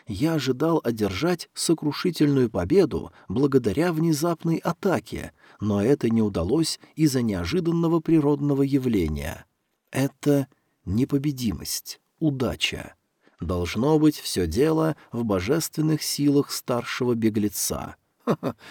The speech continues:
как я и думал, младший действительно силен. Если бы не моя родословная,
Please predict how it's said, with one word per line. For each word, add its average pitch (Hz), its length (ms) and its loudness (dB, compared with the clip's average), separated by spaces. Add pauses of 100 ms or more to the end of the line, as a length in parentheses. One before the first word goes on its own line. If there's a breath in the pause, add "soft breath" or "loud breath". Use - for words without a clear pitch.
(140 loud breath)
как 107 300 -2
я 101 180 4
и 95 60 4
думал, 101 480 2 (200 soft breath)
младший 131 640 0
действительно 117 760 0
силен. 92 580 -2 (300)
Если 110 500 4
бы 135 140 6
не 127 80 4
моя 123 320 4
родословная, 117 960 2